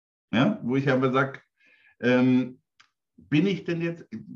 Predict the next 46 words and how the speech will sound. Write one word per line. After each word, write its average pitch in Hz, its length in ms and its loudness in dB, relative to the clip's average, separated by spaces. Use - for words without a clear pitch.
ich 120 120 -6
muss 143 180 0
ganz 143 180 2
ehrlich 139 160 0
sagen, 139 140 -2
ich 139 60 -4
habe - 120 -8
die 123 80 -4
Hände, 135 440 -4
will 127 140 -4
ich 131 60 -4
nicht 135 160 -2
über 131 160 -2
dem 113 160 -2
Kopf - 260 -12
zusammenlassen, 123 500 -2
sondern 120 240 -2
eigentlich 131 360 -4
in 117 60 -2
meinem 104 160 2
Magen 127 300 -2
krebst - 320 -16
die 104 80 -14
Scheren 151 320 -10
über 90 160 -12
dem 90 120 -14
Kopf. 110 300 -12
Wenn 123 120 -6
ich 120 60 -14
den 120 140 -8
Altbundeskanzler 131 840 -8
am 107 120 -6
Wochenende 107 480 -8
gehört 113 240 -8
habe, 127 180 -10
ich 131 60 -12
sag, 117 220 -12
„Junge, 147 460 -2
ähm, 113 500 -2
Tee 139 240 -4
wäre 131 140 -2
vielleicht 123 320 -6
besser 135 220 -8
gewesen 139 360 -8
als 123 200 -10
Wodka.“ 147 460 -12